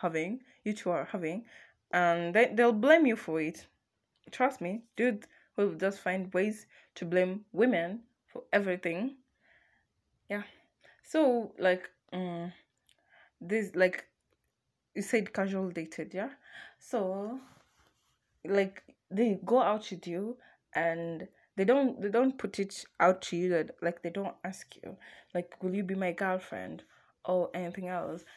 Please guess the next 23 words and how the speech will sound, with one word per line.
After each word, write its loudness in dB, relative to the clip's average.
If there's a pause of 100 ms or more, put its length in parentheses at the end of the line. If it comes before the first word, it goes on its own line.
They -6
don't 0
do -2
that. -6 (440)
They -2
just, -4 (140)
they -2
just -8
come -6
date -2
you -2
and -4
whatever, -4
whatever. -6 (220)
Then 2
when 4
he 6
started 0
acting, -6
when, -2
when 0
he -2
starts -4